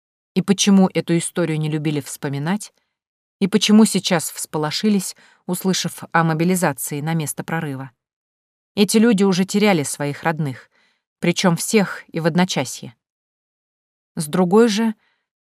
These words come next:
я не Саяра. И дочь свою эти двое угробили вполне успешно, без помощи боевой магии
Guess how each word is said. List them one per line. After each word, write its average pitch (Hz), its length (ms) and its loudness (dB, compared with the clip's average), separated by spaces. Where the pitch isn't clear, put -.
я 180 240 4
не 180 120 6
Саяра. 190 560 0
И 208 80 4
дочь 226 320 4
свою 160 380 0
эти 180 260 -2
двое 165 400 2
угробили 170 480 2
вполне 175 420 2
успешно, 170 500 -2
без 156 240 0
помощи 175 440 2
боевой 151 380 0
магии 135 480 0